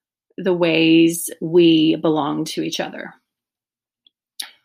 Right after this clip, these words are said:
So that would be my thesis. And then I would pick, like, three examples and write about it.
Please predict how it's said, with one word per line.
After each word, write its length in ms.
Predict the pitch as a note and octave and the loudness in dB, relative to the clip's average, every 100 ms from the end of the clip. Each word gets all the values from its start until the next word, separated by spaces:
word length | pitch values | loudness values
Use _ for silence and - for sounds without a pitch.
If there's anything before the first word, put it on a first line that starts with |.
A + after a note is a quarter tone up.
| _ | _
So 260 | - - G3 | -16 0 0
that 180 | E3+ D#3 | 2 0
would 120 | F3+ | -2
be 100 | E3 | -2
my 160 | E3+ E3+ | -4 -2
thesis. 440 | F3+ E3+ E3+ E3+ | -4 -4 -6 -6
And 120 | F3+ | -4
then 120 | F3 | -4
I 100 | D#3 | -4
would 160 | D#3+ E3+ | -4 -6
pick, 220 | - F3+ | -8 -8
like, 240 | F3+ - - | -10 -8 -4
three 160 | F3+ | -2
examples 680 | F3+ - D#3+ E3+ E3 D#3+ - _ - - - - - | -2 -4 -6 -4 -6 -8 -16 _ -20 -20 -20 -20 -6
and 120 | A#3 | 0
write 160 | F#4+ C#4+ | 2 2
about 200 | - | 0
it. 120 | G#2 | -4